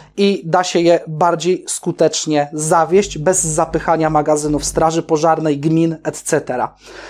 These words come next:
Dlatego teraz zacząłem od złapania kontaktu do koordynatora O S P w tym rejonie akcji. Pozdrawiam go serdecznie.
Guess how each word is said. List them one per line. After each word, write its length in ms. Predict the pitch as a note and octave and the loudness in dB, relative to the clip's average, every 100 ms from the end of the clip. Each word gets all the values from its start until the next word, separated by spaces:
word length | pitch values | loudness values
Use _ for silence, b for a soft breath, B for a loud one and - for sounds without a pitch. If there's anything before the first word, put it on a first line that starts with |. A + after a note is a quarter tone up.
| B | B
Dlatego 320 | E3+ F3 F#3+ | -2 2 2
teraz 320 | F#3+ G3+ F3+ E3+ | 2 2 2 0
zacząłem 460 | F3 - F#3 F3 | 0 4 4 4
od 80 | E3+ | 0
złapania 460 | D#3 E3+ F#3 E3+ D#3+ | -2 0 0 0 -2
kontaktu 480 | E3 D3+ E3+ - | -2 0 -2 -2
do 140 | D#3 D3+ | -2 -2
koordynatora 920 | - G#3+ A3 G3+ F#3+ F3+ G3+ F#3 - | 2 2 4 4 4 2 2 4 2
O 180 | G#3 G3+ | 2 2
S 200 | C#4+ - | 0 -2
P 280 | - E3 B2 - _ | 0 0 0 -8 _
w 120 | _ - | _ -2
tym 180 | F#3 | 2
rejonie 420 | F3 E3+ D#3+ D#3+ D#3 | 6 6 4 4 2
akcji. 540 | D3 - - A3 - _ B B B B B | 0 -4 -4 -4 -6 _ B B B B B
Pozdrawiam 460 | F#3+ F#3 F#3 E3 D#3+ | -2 2 2 2 2
go 100 | D#3 | 0
serdecznie. 680 | - D#3 D3+ D3+ - F3+ G#3+ | 2 2 2 2 0 2 0